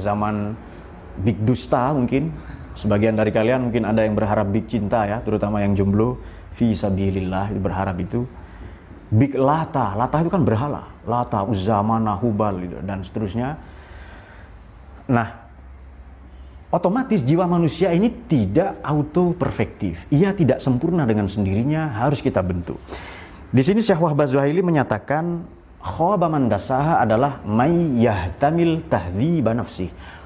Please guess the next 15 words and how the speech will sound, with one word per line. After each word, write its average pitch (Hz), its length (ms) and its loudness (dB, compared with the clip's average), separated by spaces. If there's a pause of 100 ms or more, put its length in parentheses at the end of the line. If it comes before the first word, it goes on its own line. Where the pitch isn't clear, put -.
(140)
Orang 135 560 4
yang 151 140 2
mengabaikan 120 880 2
atau 143 160 0
tidak 110 380 2
peduli 107 420 2
dengan 120 480 0
pendidikan 101 640 0
jiwanya, 98 640 0
pendidikan 104 540 0
karakternya. 98 720 -4 (1800)
Nah, 90 560 -2
oleh 95 180 2
karena 98 320 0
itu, 156 460 0